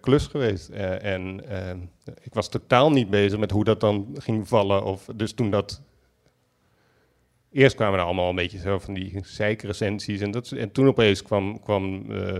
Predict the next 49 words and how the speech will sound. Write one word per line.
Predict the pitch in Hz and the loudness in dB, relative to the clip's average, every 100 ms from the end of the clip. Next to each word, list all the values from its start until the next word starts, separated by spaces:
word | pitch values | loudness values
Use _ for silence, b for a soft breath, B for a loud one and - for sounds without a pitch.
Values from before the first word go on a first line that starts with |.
| 92 | -8
de | 92 95 92 95 - | -6 -4 -4 -4 -6
ommekeer, | 117 131 131 107 92 101 | -4 -2 -2 -4 -4 -4
onder | 104 98 | -4 -2
andere | 98 98 92 | -2 0 -4
met | 87 87 - | -6 -10 -14
het | - 95 | -14 -10
feit | - 92 | -8 -6
dat | - 95 | -8 -12
De | - | -4
Wereld | 98 98 | 0 0
Draait | 101 92 | 0 -2
Door | 95 113 | 0 0
het, | 117 92 | -2 -4
eh, | 107 98 92 | -8 -8 -4
boek | 98 104 | -4 -4
van | 104 | -4
de | 98 | -2
maand | 104 113 | 2 2
maakte. | 113 87 - | 2 -2 -4
En | 95 | -6
toen | 104 113 | -2 0
heb | 98 | 0
ik | 87 - | -2 -6
zo | 92 87 90 90 b b b b b b _ _ _ _ _ _ _ _ | -4 -2 -4 -6 b b b b b b _ _ _ _ _ _ _ _
zeker | - 127 131 - | -4 -4 -4 -4
twee | 135 131 | 0 2
uur | 135 131 131 123 B B B - | 4 6 6 6 B B B -10
met | 123 | -8
alle | 135 127 131 | -2 0 2
lichten | 123 - 127 | 2 2 0
uit | 123 | 0
op | 120 | -4
de | 110 | 0
bank | 110 127 | 2 2
gezeten | - 107 117 117 123 | 0 -4 -2 -2 -4
en | 120 120 | -6 -4
echt | 110 - | -6 -8
geen | - 120 | -6 -4
idee | 117 117 120 | 0 2 4
meer | 117 107 | 2 0
gehad | 113 113 | -2 -6
wat | - | -6
ik | 110 | -4
nu | 117 113 107 107 107 _ - | 0 0 0 -4 -10 _ -10
nog | 113 110 | -6 -4
moest | - 107 104 | -4 -6 -2
doen | 101 87 | -2 -2
of | 82 | -4
zo. | - | -6